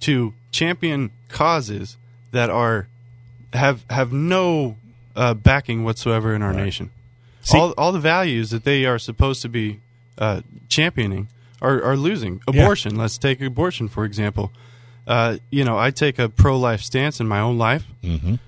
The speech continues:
Speaker 1: I took a compromising stance in my young years because, okay, fine, uh,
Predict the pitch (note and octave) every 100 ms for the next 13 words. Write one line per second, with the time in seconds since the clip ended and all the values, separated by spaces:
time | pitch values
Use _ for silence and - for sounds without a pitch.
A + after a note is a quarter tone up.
0 | - A2+ A2+ G#2 C#3+ B2+ - A#2 G#2 -
1 | B2 B2 B2+ B2 A#2+ A2+ G#2+ - A#2 B2
2 | A2+ G#2 F#2+ G2+ A2+ C3 C#3+ D3+ D#3 A2
3 | G#2 G#2+ G2+ - A#2 A#2 A#2+ C3+ - G#2+
4 | C3 C#3+ - - -